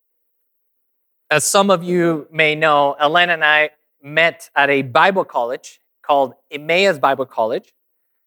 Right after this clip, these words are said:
And, uh, I'll tell you where the name, well, the name of that college comes from Luke twenty-four, where, where it speaks about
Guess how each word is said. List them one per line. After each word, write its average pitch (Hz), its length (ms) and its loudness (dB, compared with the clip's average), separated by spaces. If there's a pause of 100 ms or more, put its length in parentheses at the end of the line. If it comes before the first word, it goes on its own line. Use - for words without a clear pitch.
(200)
And, 131 580 0 (960)
uh, 120 300 0
I'll 139 160 2
tell 180 220 0
you 170 100 -2
where 156 160 2
the 151 120 0
name, 175 720 -4
well, 160 380 0
the 180 200 -2
name 226 260 0 (800)
of 147 240 0
that 170 220 0
college 160 400 -2
comes 156 280 -4
from 139 440 -2 (360)
Luke 220 460 0
twenty-four, 127 760 -4 (180)
where, 139 400 2
where 143 180 2
it 143 140 0
speaks - 460 -6
about 151 420 2